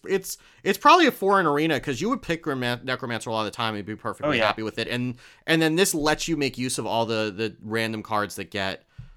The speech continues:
Speaker 1: um, you know, that have tribal synergies and stuff like that.
Speaker 2: Yeah, totally.
Speaker 1: Um, how about we do the portal cards and then call it a night?
Speaker 2: Sounds great.
Speaker 1: Okay.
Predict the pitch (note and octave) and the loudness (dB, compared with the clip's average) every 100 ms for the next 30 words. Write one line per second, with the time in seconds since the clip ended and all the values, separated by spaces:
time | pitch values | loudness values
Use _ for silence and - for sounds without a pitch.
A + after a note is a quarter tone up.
0 | - _ G2 F#2 F2+ F#2 F2 F#2+ G2+ F#2+ | -20 _ 2 2 0 -4 -8 -6 -6 -4
1 | F#2+ G#2+ G2+ - F#2 F#2 F#2+ F2+ F2 E2+ | -4 -2 -2 -2 -2 -2 -8 -10 -10 -12
2 | E2+ E2 - - - - - - _ _ | -14 -14 -14 -16 -18 -18 -18 -18 _ _
3 | _ _ _ A2 G#2+ G#2+ - _ _ _ | _ _ _ -16 -14 -14 -18 _ _ _
4 | _ _ - D3+ G#2 G2+ G2+ G2+ - _ | _ _ -4 0 0 -2 -4 -10 -16 _
5 | _ _ - E3 G3+ F3+ D3 C#3+ C3+ C3+ | _ _ -2 2 2 2 2 0 0 -2
6 | A#2+ B2+ B2+ A2+ - A2+ G#2+ - G#2+ G2+ | -4 -6 -6 -6 -4 -4 -4 -4 -4 -4
7 | F#2 G2 G2 F#2+ F#2+ - G#2 F#2+ F#2 F2+ | -6 -8 -6 -8 -10 -8 -6 -4 -6 -8
8 | F2 D#2 - _ _ _ _ - A#2+ A#2+ | -8 -10 -16 _ _ _ _ -4 2 2
9 | A#2 C#3+ D#3 C#3+ - A2 G2+ | 4 4 4 2 -2 -6 -6